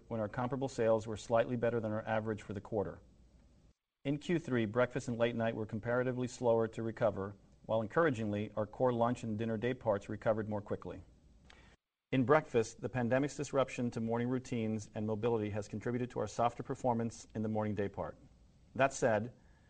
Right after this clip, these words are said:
there are also clear areas for improvement in our breakfast offering at Burger King that we will actively address during the first part of twenty twenty-one as an important part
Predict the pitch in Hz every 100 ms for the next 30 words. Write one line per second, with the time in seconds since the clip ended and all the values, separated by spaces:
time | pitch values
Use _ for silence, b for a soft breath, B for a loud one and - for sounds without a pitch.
0 | b b 120 131 139 147 - 131 117 117
1 | 117 - 113 107 - 123 117 107 101 113
2 | - 113 117 110 117 104 104 117 113 -
3 | 104 101 113 117 110 104 120 131 139 131
4 | 131 110 107 107 - 107 101 - 117 -
5 | 120 113 107 113 113 127 123 113 104 104
6 | - b b - 110 110 107 - 127 127
7 | 120 117 110